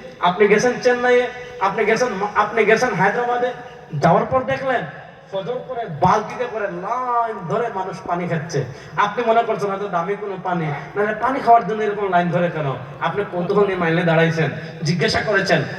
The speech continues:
"ভাই কি খাচ্ছেন?" বলল, "আমাদের মহান প্রভু গরু, উনি সারা রাত তার পবিত্র জিনিস খসিয়েছেন, পেশাব করেছেন। যেহেতু প্রভুর পবিত্র জিনিস,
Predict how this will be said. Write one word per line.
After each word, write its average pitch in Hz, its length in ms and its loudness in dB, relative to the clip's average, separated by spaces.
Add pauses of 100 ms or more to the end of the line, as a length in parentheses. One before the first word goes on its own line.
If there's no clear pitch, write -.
(160)
"ভাই 165 280 2
কি 202 80 -4
খাচ্ছেন?" 202 400 0 (360)
বলল, 208 180 4
"আমাদের 208 400 2
মহান - 420 -4 (140)
প্রভু 202 340 -2 (100)
গরু, 160 420 0 (240)
উনি 180 200 2
সারা - 320 2
রাত 233 320 6
তার 208 180 -4
পবিত্র 208 340 -8
জিনিস 196 280 -8 (140)
খসিয়েছেন, 165 520 -2 (380)
পেশাব 196 320 0
করেছেন। 170 380 2 (300)
যেহেতু 254 340 0 (440)
প্রভুর 240 380 -4
পবিত্র 254 380 -4
জিনিস, 220 420 -2